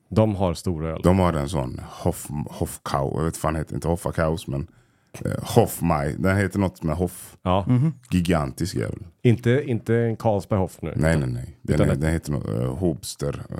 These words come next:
Speaker 2: fan.
Speaker 1: Det är något
Speaker 3: Holstein.
Speaker 1: tyskt.
Speaker 2: Schweinehund.
Speaker 1: Schweinsteinholzer.
Speaker 2: Ja, men så, gigantisk pjäs. Och
Speaker 3: Ja.
Speaker 2: en, en, en halv liter. Nej, mer än en halv liter.
Speaker 1: Ja.
Speaker 2: Noll komma sju kanske.
Speaker 1: Trevligt.
Speaker 3: Ja.
Speaker 2: Superfrostad.
Speaker 1: Ja.
Speaker 2: Så jag vet inte om de snackar om de små glasen som är lättare att frosta.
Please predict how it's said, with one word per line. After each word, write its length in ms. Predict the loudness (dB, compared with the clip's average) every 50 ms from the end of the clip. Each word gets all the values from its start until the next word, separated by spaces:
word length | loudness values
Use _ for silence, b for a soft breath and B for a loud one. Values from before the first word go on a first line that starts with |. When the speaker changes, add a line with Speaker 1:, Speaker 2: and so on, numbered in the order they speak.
| -12 -12
Speaker 2:
fan. 300 | -12 -12 -10 -10 -8 0 2
Speaker 1:
Det 60 | 4
är 40 | 4
något 100 | 4 4
Speaker 3:
Holstein. 560 | 6 6 6 4 4 2 -2 -2 -2 0 0 0
Speaker 1:
tyskt. 120 | 0 2 4 4
Speaker 2:
Schweinehund. 640 | 6 6 6 4 2 0 -2 0 0 -2 -2 -2 -4
Speaker 1:
Schweinsteinholzer. 1300 | -2 2 2 4 4 4 2 2 2 0 -2 -2 0 2 2 2 2 2 2 2 2 2 2 2 4 4 6
Speaker 2:
Ja, 80 | 6 6
men 220 | 4 2 0 0
så, 100 | -2 -4
gigantisk 800 | -2 -2 -2 0 2 4 4 4 2 0 -2 -4 -6 -6 -4 -2
pjäs. 400 | 0 0 0 0 -2 -4 -6 -6
Och 120 | -6 -4 0
Speaker 3:
Ja. 140 | 2 2 2
Speaker 2:
en, 60 | 4
en, 420 | 4 2 2 2 2 0 -4 -6
en 340 | -6 -6 -4 -4 -4 -2 0
halv 220 | 0 0 0 0
liter. 320 | -2 -4 -4 -4 -6 -2 0
Nej, 240 | 2 2 4 4 2
mer 140 | 2 2
än 60 | 2 2 2
en 60 | 0
halv 140 | 0 0 -2
liter. 240 | -4 -6 -6 -12 -10 -4
Speaker 1:
Ja. 220 | 0 0 0 0 -2 -8 _
Speaker 2:
Noll 120 | -6 -6 -4
komma 140 | -4 -4 -2
sju 200 | 0 -2 -2 -2
kanske. 280 | -2 -4 -6 -4 0
Speaker 1:
Trevligt. 220 | 0 0 2 2 2
Speaker 3:
Ja. 180 | 2 2 0 -4 -10 _ _ _ _ _ _ _ _ -6
Speaker 2:
Superfrostad. 680 | -2 -2 0 0 0 -2 -2 -2 -4 -6 -8 -10 -12 -14 _ _ _ _ _ _
Speaker 1:
Ja. 200 | -6 -6 -6 -6 -8 _
Speaker 2:
Så 120 | -4 2 2
jag 20 |
vet 60 | 4
inte 80 | 4 4
om 40 | 2
de 40 | 0
snackar 300 | 0 0 0 0 0 -2
om 80 | 0 0
de 100 | 0 -2
små 360 | -2 -2 -2 0 0 0 -2
glasen 380 | -2 -2 -4 -4 -6 -8 -8
som 180 | -8 -8 -10 -10
är 260 | -10 -10 -10 -8 -6 -6
lättare 240 | -6 -4 -6 -6
att 60 | -6 -4
frosta. 460 | -2 -4 -4 -4 -6 -8 -6 -6